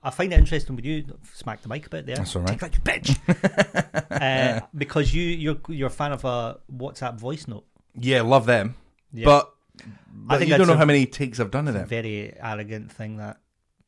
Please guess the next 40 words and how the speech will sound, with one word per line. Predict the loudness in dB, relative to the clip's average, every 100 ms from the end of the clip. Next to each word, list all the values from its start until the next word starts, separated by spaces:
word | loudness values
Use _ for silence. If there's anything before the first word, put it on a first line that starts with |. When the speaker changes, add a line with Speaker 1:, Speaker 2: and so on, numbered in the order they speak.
| _
Speaker 1:
It's | -4
a | 0
Speaker 2:
What? | 0 0
Speaker 1:
one-way | -4 -2 -2 -6 -8 -6
Speaker 2:
I'm | 0 2
a |
big | 4
Speaker 1:
phone | 6
Speaker 2:
fan | 6 6
of | 4
Speaker 1:
call. | 2
Speaker 2:
them. |
Speaker 1:
You're | 0 0
a |
one-way | 4 4 6 4
phone | 2 0 -4
call. | -4 -8 0
Speaker 2:
Yeah, | 2 4 2
that | 0 2
Speaker 1:
You're | 4
Speaker 2:
I've | 4
Speaker 1:
like, | 4 2
"I | 0
wanna | -2 -4
speak | -6 -6 -6 -6
and | -8 -6
have | -6 -4
nobody | -6 -6
speak | -8 -8 -6
back | -6 -6
at | -10
me." | -10
Speaker 2:
Yeah, | 0 6 6 8
and | 6
also, | 6 4 0
it's | 0 0
not | 0
the | 0
first | 0 -2 0
time. | -2 -2 -4